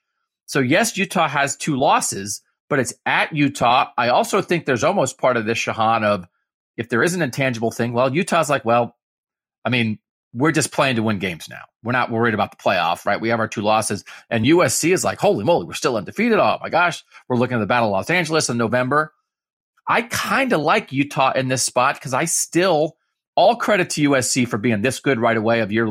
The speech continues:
one with Lincoln Riley with all these transfers, but I still feel like I have questions about U S C.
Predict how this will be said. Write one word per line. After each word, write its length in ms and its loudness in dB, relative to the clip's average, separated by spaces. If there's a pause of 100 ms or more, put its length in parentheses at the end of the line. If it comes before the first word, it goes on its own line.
one 220 0
with 160 -4
Lincoln 220 -4
Riley 220 2
with 140 -4
all 120 2
these 140 -4
transfers, 520 -4 (480)
but 80 -2
I 100 2
still 300 0
feel 200 0
like 140 2
I 80 0
have 120 -2
questions 340 -2
about 220 -6
U 120 -10
S 100 -10
C. 240 -14